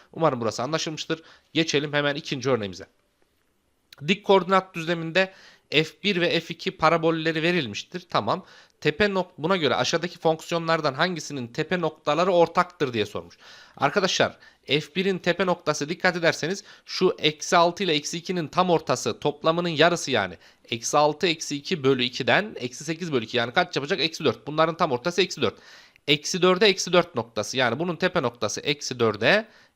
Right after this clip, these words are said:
eksi dörttür diye yazdım. Bu T bir diyelim buna.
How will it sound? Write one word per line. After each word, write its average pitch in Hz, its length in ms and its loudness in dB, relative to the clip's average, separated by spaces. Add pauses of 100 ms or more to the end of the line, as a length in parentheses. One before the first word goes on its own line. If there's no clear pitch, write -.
eksi 135 320 -2
dörttür 139 400 0
diye 147 120 2
yazdım. 104 440 4
Bu 165 260 0 (300)
T 151 280 4
bir 151 200 0
diyelim 90 300 -6
buna. 160 380 -4